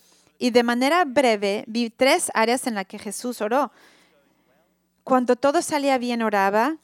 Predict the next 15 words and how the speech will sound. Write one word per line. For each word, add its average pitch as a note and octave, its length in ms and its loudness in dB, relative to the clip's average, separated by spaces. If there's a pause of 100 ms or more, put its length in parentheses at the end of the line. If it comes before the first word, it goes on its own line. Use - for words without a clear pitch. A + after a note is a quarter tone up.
(580)
Cuando A3+ 280 2
la A3 140 2
vida G#3+ 180 -2
estaba G3+ 300 -2
ocupada B3+ 640 -2 (720)
y A#3+ 100 0
cuando A#3 240 2
estaba A#3 300 -2
en A#3 80 -2
crisis. - 600 -8 (2250)
Cuando, B3 180 4
si D4+ 80 2
vemos D#4+ 260 4
lo F4+ 100 4
primero, B3 540 2